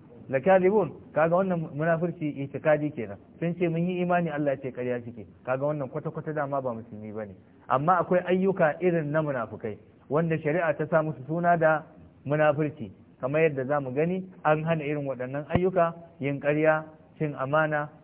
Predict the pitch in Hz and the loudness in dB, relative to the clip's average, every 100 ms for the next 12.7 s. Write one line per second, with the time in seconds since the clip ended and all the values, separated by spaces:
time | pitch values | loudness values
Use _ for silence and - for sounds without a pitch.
0 | - 151 156 139 139 151 143 143 151 175 | -4 0 2 2 0 0 0 0 -2 -4
1 | 180 160 127 127 151 147 127 123 135 143 | -2 -2 -4 -6 -8 -8 -6 -6 -4 -4
2 | 131 143 131 139 151 175 196 196 185 143 | -2 0 0 -2 -4 -4 -4 -4 -6 -6
3 | 139 143 151 151 139 139 165 190 - - | -6 -4 -2 -2 -2 -2 -2 -2 -6 -4
4 | 135 143 147 135 117 120 147 190 185 185 | -2 0 0 0 -2 0 6 6 6 2
5 | 170 156 175 170 185 190 196 - - 139 | 2 4 6 4 2 0 -2 -10 0 2
6 | 147 160 180 175 175 180 - - - 156 | 4 4 2 2 0 0 -6 -20 0 8
7 | 170 165 175 170 - - 127 135 165 180 | 8 8 2 0 -10 -10 -4 0 2 2
8 | 165 151 165 180 156 147 151 190 160 143 | 2 0 -2 -2 -2 -2 -2 0 0 0
9 | 143 160 180 180 180 - - 143 175 170 | 0 4 4 4 0 -14 2 6 8 6
10 | 131 113 107 - - 127 139 143 175 180 | 0 -4 -8 -14 -8 2 2 4 4 6
11 | 190 190 196 202 - - 120 135 143 196 | 6 4 0 -2 -10 -12 -2 0 2 2
12 | 170 135 - - - 170 | 4 2 -2 -16 -4 -2